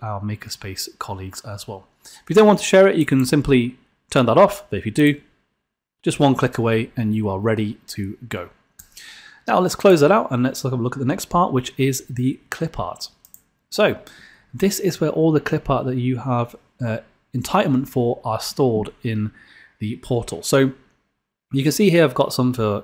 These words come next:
Aspire and I've also got some for VCarve Pro. So if I click that to expand it, so we can click to view downloads, you'll notice that all of the packs are individually listed here. And I can simply click on that to download it. And when it's downloaded,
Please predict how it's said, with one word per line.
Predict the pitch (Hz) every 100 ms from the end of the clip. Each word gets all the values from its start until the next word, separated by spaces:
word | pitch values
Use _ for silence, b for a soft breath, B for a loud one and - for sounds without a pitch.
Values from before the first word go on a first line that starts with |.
| -
Aspire | - - 151 147
and | 127
I've | 110
also | 113 120
got | 107 -
some | - 104 101
for | - 101 - 110
VCarve | 107 101 - 98 _
Pro. | - 90
So | - 123
if | 151
I |
click | - - 226
that | - 151
to | -
expand | 131 - 110 113 147
it, |
so | -
we | 117
can | 110
click | - -
to | 113
view | 107 104
downloads, | 107 120 190 - - B B B B B B
you'll | 156
notice | 202 196 -
that | 180
all | 180 185 196
of | 151
the | 151
packs | - 151 156
are | -
individually | 139 135 127 120 110
listed | 110 - 101
here. | 110 101 -
And | 160
I | 135
can | 127
simply | - 160 131 123
click | - 202
on | 135 127
that | 120 -
to |
download | 107 107 107 104 98
it. | 95 - _
And | 123 117 120
when | 175
it's | -
downloaded, | 131 107 135 208 113 104